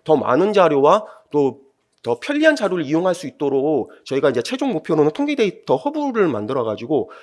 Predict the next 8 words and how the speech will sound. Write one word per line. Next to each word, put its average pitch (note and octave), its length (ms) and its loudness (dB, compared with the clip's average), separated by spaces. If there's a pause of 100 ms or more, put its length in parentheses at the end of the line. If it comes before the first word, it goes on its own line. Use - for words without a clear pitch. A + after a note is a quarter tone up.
(120)
모든 F#3 400 -2
기관이 F3 640 0 (120)
저희한테 D3+ 420 0
자료를 C#3+ 600 -2
또 C3+ 160 0
이렇게 A#2 180 -10
공유를 D#3 380 -2
해주고 G#3 460 -2